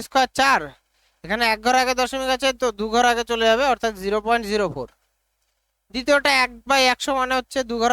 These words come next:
আগে দশমিক যাবে, অর্থাৎ জিরো পয়েন্ট জিরো ওয়ান। তৃতীয়টা রুট, আচ্ছা, এ, মানে পাওয়ারে হাফ মানে হচ্ছে এটা রুট, এটা বাদ দিয়ে আমরা রুট লিখতে পারি। তো একের থেকে তো একই বেরোবে, আর আমাদের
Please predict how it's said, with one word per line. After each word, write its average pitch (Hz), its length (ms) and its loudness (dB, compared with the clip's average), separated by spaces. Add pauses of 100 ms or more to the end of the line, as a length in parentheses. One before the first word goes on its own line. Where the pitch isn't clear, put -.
আগে 240 160 0
দশমিক 233 340 -4
যাবে, 233 220 0
অর্থাৎ 220 280 -4
জিরো 214 220 -2
পয়েন্ট 220 240 0
জিরো 196 240 -2
ওয়ান। 196 160 0 (1080)
তৃতীয়টা 262 480 0 (300)
রুট, 262 220 -2 (220)
আচ্ছা, 185 200 0 (320)
এ, - 20 0 (760)
মানে 190 180 -2 (460)
পাওয়ারে 247 300 4 (100)
হাফ 226 260 0 (120)
মানে 302 240 2
হচ্ছে - 260 -6
এটা 262 120 0 (100)
রুট, 185 200 -6 (680)
এটা 233 220 0
বাদ 254 180 2
দিয়ে 311 160 2
আমরা 294 140 2 (100)
রুট 240 220 -4
লিখতে 151 240 -8
পারি। 113 140 -12 (300)
তো 302 60 -2 (180)
একের 277 260 -2
থেকে 294 200 0
তো 285 60 4 (100)
একই 277 300 -8
বেরোবে, 269 320 4 (720)
আর 190 220 4 (100)
আমাদের 247 360 2